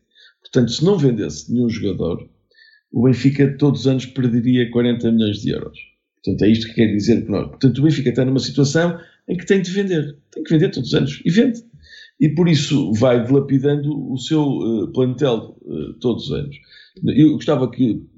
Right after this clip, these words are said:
fizéssemos um exercício se nós não tivéssemos vendido, exceto o João Félix, que vai ven-, é vendido pela, pela cláusula de re-, de rescisão,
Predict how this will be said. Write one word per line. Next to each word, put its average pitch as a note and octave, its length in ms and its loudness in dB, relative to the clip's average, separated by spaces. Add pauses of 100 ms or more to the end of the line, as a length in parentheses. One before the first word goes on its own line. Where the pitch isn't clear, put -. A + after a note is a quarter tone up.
fizéssemos B2 520 0
um B2 120 2
exercício A#2 540 0
se - 180 -6
nós A2+ 200 2
não A#2 120 -2
tivéssemos A2 540 -2
vendido, A2+ 420 0
exceto A2+ 360 0
o A2 40 -2
João A#2+ 160 -2
Félix, A2 440 -4
que - 160 -20
vai G2+ 220 -2
ven-, G2+ 260 -6
é F#2+ 160 -4
vendido G#2+ 320 2
pela, F2+ 280 0
pela G2 160 -4
cláusula - 300 0
de - 100 -18
re-, - 220 -20
de A2 100 -4
rescisão, F#2+ 540 2